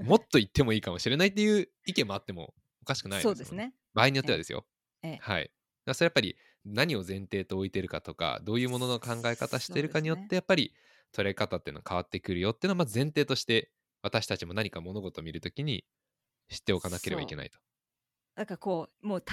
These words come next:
Speaker 2: 例えで言うと、自分がどの色眼鏡をかけてるかって、じゃあちょっとこの眼鏡をかけて話しますみたいな、こういう見方がしてますっていうことをちゃんと気づいてほしいっていう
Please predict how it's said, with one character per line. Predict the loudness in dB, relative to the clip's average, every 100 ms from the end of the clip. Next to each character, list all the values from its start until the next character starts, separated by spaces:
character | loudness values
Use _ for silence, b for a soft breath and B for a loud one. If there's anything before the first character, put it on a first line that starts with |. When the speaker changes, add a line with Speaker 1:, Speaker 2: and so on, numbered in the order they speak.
| -2
Speaker 2:
例 | 0
え |
で |
言 | 0 -4
う |
と、 | -6
自 | -6
分 | -4 0
が | 0
ど | 0 0
の | 2
色 | 2 4 4
眼 | 4
鏡 | 2 0
を |
か | -4
け | -6
て | -6
る | -6
か | -8
っ |
て、 | -10 -4
じ | -2
ゃ | -2
あ |
ち | -4
ょ |
っ | -8
と | -8 _ _
こ | 0 4
の | 6
眼 | 6 6
鏡 | 4 0
を |
か | -4
け | -8
て | -8
話 | -8 -6
し | -6
ま | -8
す | -8
み | -12
た |
い |
な、 | -10
こ | 4
う | 6
い | 8
う |
見 | 6
方 | 4 2
が | 0
し | -6
て | -8
ま | -8
す | -8
っ |
て | -6
い |
う | -4
こ | -2
と | -2
を | -2
ち | -4
ゃ |
ん | -8
と | -8
気 | -6
づ | -4
い | -6
て | -6
ほ | -12
し | -12
い | -14
っ |
て | _ -20
い |
う | -20